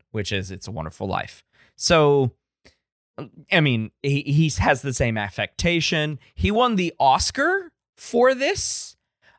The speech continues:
Um, he won Best Supporting Oc-, uh, Oscar for, Best Supporting Actor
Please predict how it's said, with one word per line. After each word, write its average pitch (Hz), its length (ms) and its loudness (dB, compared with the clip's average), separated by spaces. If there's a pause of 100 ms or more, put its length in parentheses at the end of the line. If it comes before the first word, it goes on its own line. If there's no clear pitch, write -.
Um, 123 380 2
he 135 80 2
won 139 180 -2
Best 151 220 0
Supporting 156 360 -2
Oc-, 139 360 -4
uh, 120 340 2
Oscar 196 720 -2
for, - 420 -2
Best 139 240 0
Supporting 127 460 -4
Actor 110 1200 -4